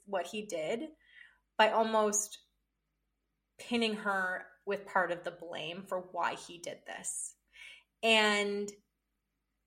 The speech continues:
even if your relationship is shit, even if you're in a sexless relationship, you've lost your intimacy,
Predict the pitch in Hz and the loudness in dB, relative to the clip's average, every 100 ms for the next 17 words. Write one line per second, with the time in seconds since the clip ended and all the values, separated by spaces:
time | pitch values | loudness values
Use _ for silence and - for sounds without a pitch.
0 | _ 262 285 349 285 277 233 220 202 180 | _ 0 2 4 4 2 0 2 0 -2
1 | 170 202 190 190 - 170 - 175 175 - | -4 -6 -4 -4 -6 -6 -6 -6 -8 -12
2 | - _ _ _ _ _ _ - 262 277 | -20 _ _ _ _ _ _ -6 0 2
3 | 311 294 226 226 226 214 202 202 202 196 | 2 4 4 4 2 2 2 2 -4 -2
4 | 202 - 190 - - - 196 190 190 - | 2 4 4 2 0 4 4 2 0 -2
5 | - - _ _ _ _ _ _ _ - | -4 -10 _ _ _ _ _ _ _ -2
6 | 214 202 190 202 196 196 185 196 190 185 | 4 4 4 0 0 -2 -2 -8 -2 0
7 | - - 220 214 202 196 196 190 - 190 | 0 0 0 0 -2 -4 -6 -4 -4 -6
8 | - - | -10 -14